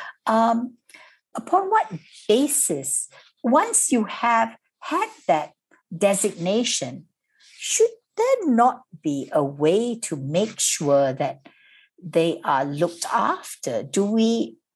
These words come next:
ignore and neglect, um, our grandparents, or do we honor them, even if they are no longer immediately, uh, you know, they, they, they no longer, let's say, you know, they're too frail to work,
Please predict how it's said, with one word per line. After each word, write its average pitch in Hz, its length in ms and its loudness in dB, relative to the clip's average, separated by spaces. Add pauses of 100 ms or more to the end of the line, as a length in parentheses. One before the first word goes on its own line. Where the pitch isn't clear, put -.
(200)
ignore 196 640 4
and 190 180 2
neglect, 143 920 -8 (800)
um, 156 500 -2 (360)
our 160 120 2
grandparents, 180 1600 -2 (500)
or 240 140 2
do 240 220 -2
we 254 400 -2 (160)
honor 339 340 2
them, 135 400 -4
even 226 340 0
if 226 180 -2
they 214 120 4
are 208 80 6
no 226 240 2
longer 226 540 2
immediately, 233 1200 -4 (580)
uh, 190 420 2 (680)
you 214 180 -2
know, 214 380 0
they, 226 300 -4
they, 220 180 -2
they 220 220 -4
no 220 160 0
longer, 214 380 -2
let's - 260 -4
say, 196 300 -2
you 190 200 -6
know, 196 140 -4
they're 185 140 -2
too 196 200 -8
frail 202 440 -2
to - 180 -10
work, - 320 -2